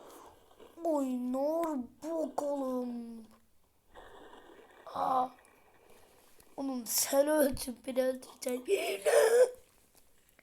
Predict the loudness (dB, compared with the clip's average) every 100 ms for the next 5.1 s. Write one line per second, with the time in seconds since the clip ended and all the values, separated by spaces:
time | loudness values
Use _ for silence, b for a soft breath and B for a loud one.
0 | _ -20 -20 -20 _ _ _ _ _ _
1 | _ _ -20 -20 _ _ -16 -14 B B
2 | B -10 -6 0 0 2 -2 -2 0 0
3 | 0 0 0 -2 -4 -4 -6 -6 B B
4 | B B B -4 -2 -2 -4 -6 -6 -4
5 | -6